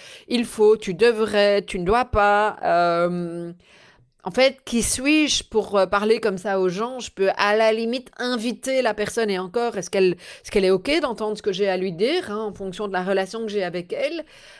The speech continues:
euh, mais qui suis-je pour, euh, pour imposer mon point de vue à quelqu'un ? Donc voilà, ça c'est, euh, c'est une première chose. Ah, parce que ce que j'ai entendu comme injonction, c'est que il faut lâcher l'ego et le mental pour ouvrir le, le, le cœur. Euh, et,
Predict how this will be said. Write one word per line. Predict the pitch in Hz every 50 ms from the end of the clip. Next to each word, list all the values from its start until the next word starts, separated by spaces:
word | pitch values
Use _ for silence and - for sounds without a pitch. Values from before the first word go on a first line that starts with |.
| - _ - -
euh, | - 185 190 190 190 185 180 175 180 - -
mais | 220 226
qui | 220 - 233 214
suis-je | - - 254 277 302 311 - -
pour, | - - 240 233 220 214
euh, | 214 196 185 165
pour | 180 - 220 202 202 220
imposer | 226 220 214 233 220 208 226 262
mon | 262 254 240 214
point | - 233 220 214
de | 196 190
vue | 226 247
à | 247 226
quelqu'un ? | - - 214 196 180 - 214 202 208 226 - - - - - - - - _ _ -
Donc | - 208 214 208
voilà, | 202 220 208 190 190
ça | 180 240 233 233
c'est, | 226 - 254 240 233 226
euh, | 220 202 196 190 185 185 196 190 185 180 175 - -
c'est | 180 - - 208
une | 208 202
première | - 302 302 285 277 240 -
chose. | - 240 254 285 330 349 277 208 185 160 156 - _ _ _ _ _ _ _ -
Ah, | 208 180
parce | 190 196 196
que | - 208
ce | 202
que | - 220
j'ai | 180 214
entendu | 202 196 180 190 196 214
comme | 202 226 202 208
injonction, | 202 180 175 175 - - 208 233 262
c'est | 240 - 196
que | - 202 208 208 - - - - -
il | - 175
faut | - - - 277 285
lâcher | 277 254 240 226 - 247 233
l'ego | 220 202 190 160 185 196 220 240 -
et | - 190
le | 190 185
mental | 185 185 175 180 - 214 214 220
pour | - 190 180
ouvrir | 185 165 180 202 208 196 196
le, | 185 180 156 -
le, | - 196 190 180 -
le | 185 185 180
cœur. | - - 175 190 220 247 262 254 - 185 170 - - - - - - - - -
Euh, | - 175 185 -
et, | 202 202 -